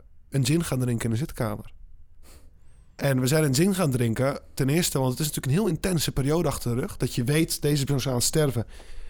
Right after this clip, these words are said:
Maar ook een opluchting van, hey, we hebben deze broer van ons geholpen. En we hebben alles gegeven voor hem.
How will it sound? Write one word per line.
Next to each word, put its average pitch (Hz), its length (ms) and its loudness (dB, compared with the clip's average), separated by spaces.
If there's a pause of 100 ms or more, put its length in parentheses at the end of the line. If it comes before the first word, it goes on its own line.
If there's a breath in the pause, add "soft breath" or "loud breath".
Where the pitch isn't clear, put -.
(360 loud breath)
Maar 165 120 4
ook 214 120 4
een 196 80 4
opluchting 147 560 2
van, 127 280 0
hey, 143 260 0
we 127 60 0
hebben 151 180 2
deze 135 280 2
broer 170 280 2
van 156 160 0
ons 143 200 0
geholpen. 160 400 2
En 202 80 -2 (580 soft breath)
we - 80 -6
hebben 131 180 2
alles 190 300 4
gegeven 151 440 0
voor 110 160 -4
hem. 117 220 -4